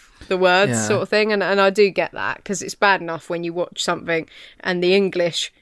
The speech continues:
Speaker 1: doesn't marry up with the
Speaker 2: <laughs>
Speaker 1: person's mouth that is saying English, as opposed to when it doesn't marry up and it's a completely different language.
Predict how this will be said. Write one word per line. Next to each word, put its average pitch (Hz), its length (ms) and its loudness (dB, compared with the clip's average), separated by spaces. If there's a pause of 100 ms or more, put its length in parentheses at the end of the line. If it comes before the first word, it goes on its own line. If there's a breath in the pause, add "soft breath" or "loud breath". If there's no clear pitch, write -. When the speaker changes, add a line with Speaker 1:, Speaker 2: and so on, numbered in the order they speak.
(120)
Speaker 1:
doesn't 180 400 0
marry 175 320 2
up - 300 -2
with 180 280 -2 (300 soft breath)
the 175 80 4
Speaker 2:
<laughs> 156 120 2
Speaker 1:
person's 185 320 -2
mouth 185 400 0
that 190 240 2
is 202 200 4
saying 180 680 0
English, 175 580 -4
as 165 160 -6
opposed 180 500 0
to 175 240 -2 (400 soft breath)
when 180 160 0
it 165 100 -4
doesn't 185 240 0
marry 175 260 2
up 175 160 0
and 185 120 0
it's 170 140 -4
a - 20 -16
completely 175 340 -6
different - 320 -8
language. 165 640 -2